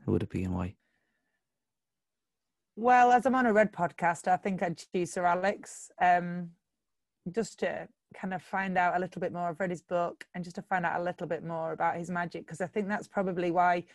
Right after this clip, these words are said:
Speaker 2: we need the fans to be more rational now, because they were spoiled for a long time, um, with just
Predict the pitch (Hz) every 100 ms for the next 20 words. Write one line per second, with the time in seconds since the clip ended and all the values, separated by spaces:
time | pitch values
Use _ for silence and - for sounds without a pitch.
0 | _ - 185 196 - - 190 190 - 180
1 | 175 170 180 - 180 165 160 175 190 175
2 | 175 185 170 - 160 165 175 190 170 165
3 | 175 175 - 165 170 185 _ - - _
4 | - 165 165 170 - 170 160 - - 175
5 | - -